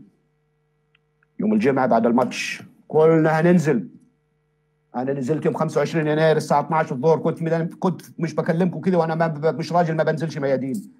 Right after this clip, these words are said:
أنا يوم خمسة وعشرين يناير كنت في ميدان التحرير، وأنتوا عارفين الكلام هذا،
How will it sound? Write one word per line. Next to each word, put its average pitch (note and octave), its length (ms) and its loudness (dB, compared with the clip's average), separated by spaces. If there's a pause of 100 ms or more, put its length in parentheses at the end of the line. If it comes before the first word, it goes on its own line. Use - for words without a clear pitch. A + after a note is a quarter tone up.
أنا D#3 140 -2
يوم E3 140 -2
خمسة E3 300 -2
وعشرين D3+ 260 -4
يناير D3+ 280 0
كنت D3 220 -8
في C#3+ 80 -10
ميدان C#3+ 180 -2
التحرير، - 540 -8 (140)
وأنتوا C3 200 -6
عارفين B2 220 -6
الكلام A2 300 -4
هذا، G#2 180 -4